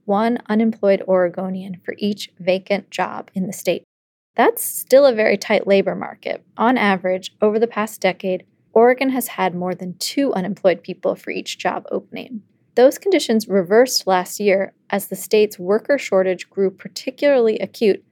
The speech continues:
and job vacancies surpassed the number of unemployed Oregonians for the first time on record. Business reporter Mike Rogaway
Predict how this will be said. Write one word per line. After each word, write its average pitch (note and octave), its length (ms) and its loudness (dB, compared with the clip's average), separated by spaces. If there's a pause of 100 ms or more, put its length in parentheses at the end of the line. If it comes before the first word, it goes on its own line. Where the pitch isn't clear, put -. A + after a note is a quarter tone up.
(140)
and G3 160 0
job A#3 320 0
vacancies F#3+ 680 -4
surpassed A3+ 720 -8
the G#3+ 60 -4
number F3+ 280 -4
of G3 280 -8
unemployed G3 500 0
Oregonians F#3 760 -4
for F#3 80 -4
the F#3 160 -10
first G3 240 -4
time - 240 -8
on G3+ 180 -12
record. - 420 -16 (260)
Business C4+ 320 0
reporter A#3 300 2
Mike G3+ 240 0
Rogaway F#3+ 640 -2